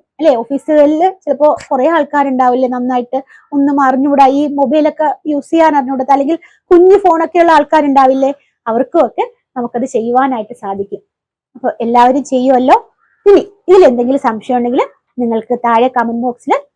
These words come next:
ചോദിക്കാവുന്നതാണ്. ഞാൻ അതിനുള്ള കൃത്യമായിട്ടുള്ള മറുപടി തരുന്നതായിരിക്കും. അപ്പൊ നിങ്ങളുടെ എല്ലാവരുടെയും സപ്പോർട്ട് എനിക്ക് ആവശ്യമാണ്. എല്ലാവരും എൻ്റെ വീഡിയോ കാണുക,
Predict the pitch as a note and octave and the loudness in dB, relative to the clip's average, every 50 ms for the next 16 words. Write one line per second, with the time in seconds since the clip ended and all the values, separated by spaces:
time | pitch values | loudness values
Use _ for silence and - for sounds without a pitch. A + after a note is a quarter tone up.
0 | _ _ - A#3 A3+ A3+ A#3+ A#3+ - C#4+ C#4 D4 D4+ E4 G4 E4 D#4 B3 A3+ B3 | _ _ -4 -4 -4 -4 -4 -2 2 2 2 4 4 2 2 2 2 0 0 -2
1 | - C#5 - _ _ _ _ _ C4 B3 A#3+ A3+ A3 A3 A3 A3+ A3+ B3+ - C5+ | -4 -6 -6 _ _ _ _ _ -6 -4 -4 -4 -6 -8 -6 -4 -2 -2 -2 -2
2 | - _ B3 G#3+ - B3 A#3+ A#3+ A#3+ A#3 A#3 A#3+ - _ _ _ - B3+ B3 B3 | -4 _ -20 -6 -2 -2 0 0 -2 -2 -4 -4 -6 _ _ _ -2 0 0 0
3 | B3 A#3+ A3+ A3+ A#3 C4 A4 C#5+ - _ _ - A#3+ A3+ G#3 G#3 G#3+ G3+ G#3 F#3 | 0 -2 -4 -2 0 2 2 0 0 _ _ 0 0 0 0 -4 -6 -6 -6 -6
4 | F#3+ G3 F#3 - G3 - - _ _ _ A#3+ A3+ A3 A3+ A#3 A#3 A#3 A#3 A3+ - | -6 -8 -10 -10 -14 -14 -14 _ _ _ -12 -8 -8 -6 -6 -4 -4 -2 0 2
5 | E4 B4 - - _ _ _ _ _ _ A3 A#3+ A#3+ A#3 A#3+ A#3+ B3 A#3+ C4+ F4 | 2 0 0 -6 _ _ _ _ _ _ -2 0 2 2 2 2 2 2 2 0
6 | F#4 - A#3+ G#3+ _ - G#3 G#3+ G#3+ A3 A3+ A3 A#3 G#3+ G#3+ G#3 - - - C#4 | 0 -2 -10 -12 _ -10 -8 -8 -8 -10 -8 -4 -2 -2 -2 -2 -6 -8 -8 -8
7 | A#3+ A3 G#3 G3+ C#4+ - - _ _ _ _ _ _ _ - A#3 A3+ G#3+ A3 A3 | -6 -6 -6 -4 -6 -6 -6 _ _ _ _ _ _ _ -6 -4 -2 0 0 0
8 | A3 B3 F4 F#4 F#4 _ A#3 A3 G#3+ G#3+ G3+ A3+ A3+ A#3 B3 C4 C#4 - C4 A#3 | 0 0 -2 -2 -4 _ -8 -6 -6 -4 -4 -4 -4 0 0 0 0 0 -4 -4
9 | A3+ A#3+ A#3 B3+ F4+ B4 | -2 -4 0 0 0 0